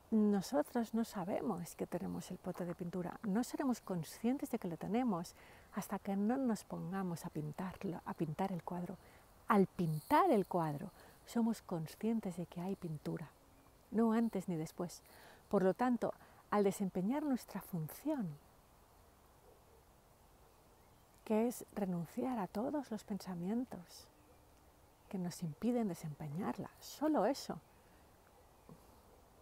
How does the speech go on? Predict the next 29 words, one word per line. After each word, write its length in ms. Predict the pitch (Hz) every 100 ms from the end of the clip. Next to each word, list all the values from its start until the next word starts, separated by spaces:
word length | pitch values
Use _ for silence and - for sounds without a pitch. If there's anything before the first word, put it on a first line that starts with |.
| - - - -
El 100 | 202
otro 180 | - 208
día 140 | 208
vi 100 | 202
un 100 | 190
vídeo 240 | 202 202 185
muy 100 | 185
interesante 600 | 180 180 - 185 180 -
que 280 | 180 - - - - - - - - - - - - -
dice, 360 | 196 208 - 190
"La 120 | 175
meditación 600 | 180 180 - - 240 233
no 140 | 220 202
es 120 | 220
para 300 | - 196 170 -
ganar 320 | 165 165 170
nada. 280 | 180 185 165 - - - - -
Estos 380 | - - 262 -
ejercicios 600 | 185 - 240 220 220 -
no 80 | 202
son 200 | 233 214
para 180 | 196
ganar 420 | 175 165 170 165 165 175
nada, 340 | 190 220 151 - - - - -
son 300 | - - 175
para 220 | 165 175 151
perder 580 | 143 - 175 202 202 - - - - - - - - - -
todo 300 | - 233 233
lo 220 | 214 202